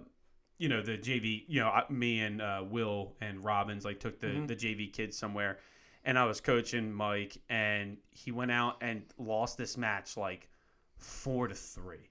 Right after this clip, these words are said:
Speaker 1: or something like that, and it was, like, he did not give his best effort, and I remember just, like, pulling him off the mat, and I'm like,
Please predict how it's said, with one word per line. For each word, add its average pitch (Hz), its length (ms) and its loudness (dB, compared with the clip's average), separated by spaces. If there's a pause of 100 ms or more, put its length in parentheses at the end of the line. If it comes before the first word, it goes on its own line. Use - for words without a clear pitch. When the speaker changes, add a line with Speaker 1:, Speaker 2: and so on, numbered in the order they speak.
(160)
Speaker 1:
or 110 80 -4
something 98 420 -4
like 92 220 -12
that, 85 300 -10 (360)
and 131 160 6
it 139 140 4
was, 143 220 4
like, 117 380 2 (140)
he - 160 -4
did 117 160 -2
not 123 300 2
give 117 180 -2
his 117 160 -4
best 98 300 -6
effort, - 400 -12 (400)
and 131 260 6
I 123 80 10
remember 127 400 6
just, 127 220 -4
like, 131 180 2
pulling 143 260 8
him 139 120 6
off 131 180 4
the 120 80 -4
mat, 131 280 4
and 123 100 -2
I'm 123 100 0
like, 113 240 2